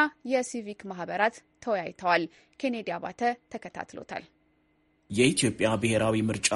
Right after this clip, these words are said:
Speaker 2: ቦርድ ስድስተኛውን ጠቅላላ ምርጫ ካደረገ ከሶስት ዓመታት በኋላ ምርጫው ሙሉ በሙሉና በከፊል ካልተካሄደባቸው ክልሎች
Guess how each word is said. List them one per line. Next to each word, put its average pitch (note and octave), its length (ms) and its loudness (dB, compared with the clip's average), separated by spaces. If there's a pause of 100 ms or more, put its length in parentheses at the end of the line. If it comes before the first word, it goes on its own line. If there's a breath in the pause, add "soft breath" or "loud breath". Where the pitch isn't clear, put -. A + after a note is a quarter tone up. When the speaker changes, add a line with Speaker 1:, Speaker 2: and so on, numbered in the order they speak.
Speaker 2:
ቦርድ A#2 340 0
ስድስተኛውን A2 760 0
ጠቅላላ A#2+ 440 0
ምርጫ G2+ 240 -2 (120)
ካደረገ G2+ 480 -2 (160)
ከሶስት A#2 480 2
ዓመታት F2+ 380 -6
በኋላ A#2 320 2 (440 loud breath)
ምርጫው G2+ 400 2 (140)
ሙሉ B2+ 180 4
በሙሉና A2+ 440 2 (140)
በከፊል B2 480 0
ካልተካሄደባቸው G#2+ 1040 0
ክልሎች A2 440 0